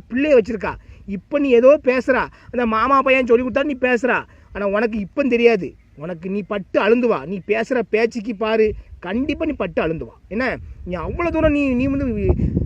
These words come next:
நீ எல்லாத்தையுமே நீ வார்த்தையை கடத்தி கடத்தி அநாகரிகமா முதல்ல பேசுறா பார்த்துக்காமா. செத்த மூதேவி, செத்த மூ-, உனக்கு ஏசுன்னு தான் நான் இப்போ உ-, அங்கே இருந்து,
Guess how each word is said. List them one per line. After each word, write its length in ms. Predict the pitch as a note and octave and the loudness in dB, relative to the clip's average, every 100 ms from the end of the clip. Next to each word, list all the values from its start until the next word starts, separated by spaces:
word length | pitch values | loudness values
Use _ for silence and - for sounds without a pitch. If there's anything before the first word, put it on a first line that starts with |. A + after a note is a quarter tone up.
| - | -2
நீ 180 | - - - | -2 -2 0
எல்லாத்தையுமே 640 | A3 D4 F4 D#4+ D4+ D#4 D#4 C#4 | 2 4 4 4 2 2 0 0
நீ 100 | B3+ | 0
வார்த்தையை 520 | G3+ G#3+ - - C#4 | 2 2 0 0 -2
கடத்தி 340 | - G#3+ A#3+ C4+ | -2 -2 -2 -2
கடத்தி 280 | A#3+ A#3 A#3 | -2 -2 -2
அநாகரிகமா 640 | F#3 A#3+ E4 E4 D#4 D#4 | -4 -2 0 2 2 2
முதல்ல 260 | C#4 B3+ B3 | 2 0 0
பேசுறா 280 | G#3+ F#3+ G3 | -2 -2 -6
பார்த்துக்காமா. 480 | F3 D#3+ D#3 C#3+ C3 - - - - | -4 -6 -8 -10 -12 -14 -14 -16 -12
செத்த 320 | - A#3 - A3+ | -8 -6 -2 -2
மூதேவி, 460 | G#3 G3 F#3+ F3 F3+ - - | 0 2 0 -2 -8 -10 -12
செத்த 220 | - G3+ | -8 -4
மூ-, 120 | C#4 A3 | -2 0
உனக்கு 260 | A#3 F#3+ G3 | 0 -2 -4
ஏசுன்னு 400 | A#3+ C#4 C#4+ C4+ | -4 -4 -4 -2
தான் 180 | B3 B3+ | 0 0
நான் 160 | A#3+ A3 | 0 0
இப்போ 120 | B3 | 0
உ-, 340 | A3 G#3+ A3+ | 0 2 0
அங்கே 300 | F#3 A3 B3 | -2 -2 2
இருந்து, 240 | B3+ B3 | 4 4